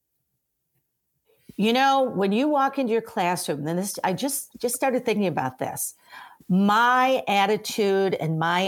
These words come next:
energy makes a difference in the classroom. So let's start with climate. What's the first you can do? Leave everything that's bothering you behind. Remember why you're an educator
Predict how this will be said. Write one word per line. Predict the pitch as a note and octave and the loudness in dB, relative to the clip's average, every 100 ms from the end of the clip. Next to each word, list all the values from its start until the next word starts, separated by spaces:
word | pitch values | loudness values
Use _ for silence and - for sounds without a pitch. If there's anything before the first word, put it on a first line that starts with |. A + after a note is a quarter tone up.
| - | 0
energy | E3+ E3+ - E3 | 0 -2 -2 -2
makes | D3 D3 D#3+ | -2 -2 -4
a | |
difference | D#3 C3+ D3 C3 | -4 -4 -6 -6
in | C#3+ | -6
the | C#3 - | -8 -8
classroom. | - A#2 B2+ - F#2+ - _ _ _ _ - | -6 -4 -4 -6 -10 -14 _ _ _ _ -10
So | - D4+ | -2 0
let's | G#4 | 0
start | - B3 | 0 0
with | F3 E3+ | -2 -4
climate. | - C#3+ A#2+ A#2 - - _ _ _ - | -4 -4 -4 -10 -16 -20 _ _ _ -6
What's | A#3+ C#4 | -2 -2
the | D4+ | -2
first | D4+ A#3+ - | 0 0 0
you | A3 | -2
can | A3 D#3+ | -4 -4
do? | E3+ C#3+ - _ _ _ - - - | -2 -2 -6 _ _ _ -20 -10 -2
Leave | G#3+ C#4+ C4 | 0 2 2
everything | C4 C4+ C4 B3+ A3+ | 2 0 0 0 0
that's | F3 | 0
bothering | - F3 F#3 G3+ F#3+ | 0 0 2 0 0
you | F#3 | -2
behind. | F#3+ F3 E3 C3 A#2+ C3+ - - - - _ _ - | -2 -4 -4 -4 -4 -8 -14 -18 -14 -16 _ _ -4
Remember | F3+ F#3+ A3 B3+ C4+ | 0 2 2 2 2
why | G#3+ F#3 F3 F3+ | 2 2 2 2
you're | G3 F3+ F3 | 0 0 0
an | E3+ | 0
educator | D#3+ - D#3 D#3 C3+ - - | -2 -4 -8 -6 -6 -8 -12